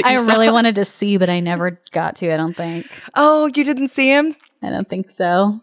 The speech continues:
Speaker 2: That's
Speaker 1: Some
Speaker 2: cute, though.
Speaker 1: bastard who lived underneath the shed. <laughs>
Speaker 2: Wildlife is so much fun. Yeah, well, if you grow vegetables, you'll definitely <laughs> get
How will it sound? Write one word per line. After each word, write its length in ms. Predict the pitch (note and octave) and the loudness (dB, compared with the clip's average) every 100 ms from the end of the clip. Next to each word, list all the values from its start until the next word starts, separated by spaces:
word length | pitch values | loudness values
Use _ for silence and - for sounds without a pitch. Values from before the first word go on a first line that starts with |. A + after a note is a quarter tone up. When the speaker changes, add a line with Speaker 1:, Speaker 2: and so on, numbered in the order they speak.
| _ | _
Speaker 2:
That's 220 | G#3+ - - | -12 -10 -8
Speaker 1:
Some 100 | - | -8
Speaker 2:
cute, 180 | - | -10
though. 360 | - F#3 A3 C4 | -8 -6 -4 -2
Speaker 1:
bastard 460 | F3 D3 D#3+ - D3 | 0 0 0 0 0
who 120 | D#3+ | 2
lived 200 | D3+ D3 | 0 0
underneath 320 | D3+ - C#3+ | -2 -4 -8
the 80 | - | -4
shed. 340 | - - E2 - - _ - - - | -2 -2 -4 -8 -18 _ -20 -8 -6
<laughs> 100 | G3+ - - - - _ _ _ | -6 -8 -18 -20 -20 _ _ _
Speaker 2:
Wildlife 400 | G3+ G3 E3+ D#3+ | 0 2 2 -2
is 80 | F#3+ | -4
so 160 | - F3 | -6 -6
much 140 | F3 | -4
fun. 160 | E3+ E3+ | -4 0
Yeah, 160 | G#3 | 2
well, 100 | F#3 | 2
if 100 | F3+ | 2
you 100 | A#3+ | 0
grow 160 | C4 D4+ | 2 2
vegetables, 520 | A3+ G#3+ G3+ E3+ F3+ | 0 0 0 2 2
you'll 140 | F#3 | 2
definitely 600 | F#3 F#3+ G3+ G#3+ G3+ B3 | 2 0 2 0 2 0
<laughs> 0 | |
get 380 | A3+ - G#3+ - | 0 0 -2 -2